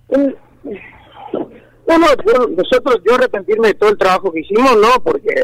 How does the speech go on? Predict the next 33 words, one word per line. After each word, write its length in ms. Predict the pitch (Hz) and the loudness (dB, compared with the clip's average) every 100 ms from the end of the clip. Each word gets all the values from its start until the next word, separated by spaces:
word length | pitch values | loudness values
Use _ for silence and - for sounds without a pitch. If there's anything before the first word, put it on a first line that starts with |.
| - - | -4 -4
yo 100 | 160 | -4
creo 200 | 156 175 | 0 0
que 100 | 165 | -2
pusimos 480 | 156 - 185 185 160 - - _ - - | -6 -4 0 2 0 -2 -20 _ -12 -2
muchísimo, 680 | 165 - 233 - 247 269 - - - - | -2 0 -2 2 2 0 -4 -20 -20 -6
porque 560 | - 151 160 156 147 143 | -2 -2 0 2 2 2
no 300 | 143 165 175 | 2 2 4
es 180 | 190 208 - - | 2 0 -6 -14
nada 320 | 160 165 185 | -4 0 0
comparable 560 | 190 180 165 165 185 196 | 0 -2 0 0 2 2
lo 140 | 185 165 | 0 0
que 160 | 147 | -2
fue 320 | - 190 165 - - - | 2 2 2 0 -20 -6
la 180 | 165 165 | -2 -2
preparación 920 | - 165 - 160 156 139 - 220 180 | -2 -6 -2 -2 -2 -4 0 2 2
de 80 | 156 | 2
algo 240 | 165 175 | 2 2
desconocido, 720 | 160 143 147 139 - 202 220 196 | 2 0 -2 -4 -4 0 0 2
que 100 | 147 | -2
fue 440 | - 156 139 - - - - | 0 2 2 0 -4 -20 -6
todo 140 | - 185 | 0 2
el 60 | |
dos 140 | 180 156 | 2 0
mil 180 | 175 175 | -2 2
veinte, 380 | 196 220 226 | 4 2 2
o 140 | 247 - | -2 0
sea, 120 | 151 | -2
la 140 | 139 143 | 0 -4
mitad 280 | 143 180 | -2 0
del 80 | 196 | 2
dos 100 | 185 | 2
mil 140 | 170 180 | 0 0
veinte, 460 | 196 214 220 269 | 2 2 2 -2